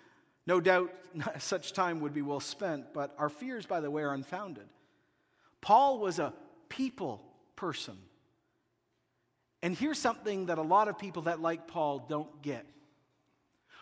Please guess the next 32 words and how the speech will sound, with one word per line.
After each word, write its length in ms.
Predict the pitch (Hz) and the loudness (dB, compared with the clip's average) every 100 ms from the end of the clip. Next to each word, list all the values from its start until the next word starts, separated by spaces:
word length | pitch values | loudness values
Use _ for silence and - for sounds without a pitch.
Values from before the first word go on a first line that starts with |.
| _ | _
Paul 520 | - 240 262 262 262 - 160 | 6 8 10 8 6 -2 -6
never 600 | 165 226 262 247 269 233 | 2 4 2 2 -2 -2
determined 680 | 202 - - 233 226 220 165 | -6 -4 -2 -2 -2 -6 -4
his 160 | 185 - | -6 -6
friendships 840 | - 214 208 - 143 131 - - _ _ _ _ _ _ | 0 0 0 -4 -10 -12 -18 -20 _ _ _ _ _ _
on 140 | 165 | -2
the 80 | 175 | 0
basis 500 | 147 202 220 202 175 | 4 4 4 -2 -2
of 120 | 170 - | -4 0
other 280 | 208 220 220 | 2 4 2
people's 520 | - 220 185 175 151 - | -2 -8 -6 -4 -4 -4
intellectual 600 | 202 - 180 180 - 175 | -6 -4 -2 -2 -2 -8
capacity 760 | - - 180 175 - 135 107 117 - - _ _ - - | -10 -4 0 0 -4 -10 -10 -14 -20 -20 _ _ -20 -4
or 160 | 185 196 | 2 2
even 320 | 226 240 226 | 4 2 4
their 160 | 196 165 | 4 2
theological 1040 | - 233 220 185 175 180 156 143 139 120 - - _ - | 2 -2 0 4 6 6 2 -6 -6 -8 -12 -20 _ -4
ability. 600 | 147 185 175 135 104 - - - _ _ _ _ _ _ _ _ _ _ _ _ _ _ _ _ - | 0 2 2 0 -4 -14 -20 -20 _ _ _ _ _ _ _ _ _ _ _ _ _ _ _ _ 4
Now, 60 | 202 | 4
I 20 | |
want 180 | 311 302 | 6 2
you 80 | |
to 60 | 247 | 0
think 240 | - 262 | 0 -2
about 200 | 226 196 | 4 2
this 140 | 170 165 | 2 -2
as 140 | 165 | -2
we 100 | 190 | -2
get 160 | 165 190 | 2 2
into 220 | 196 175 | 2 -2
this 160 | 151 - | -4 -4
today, 400 | - 139 117 | -4 -4 -4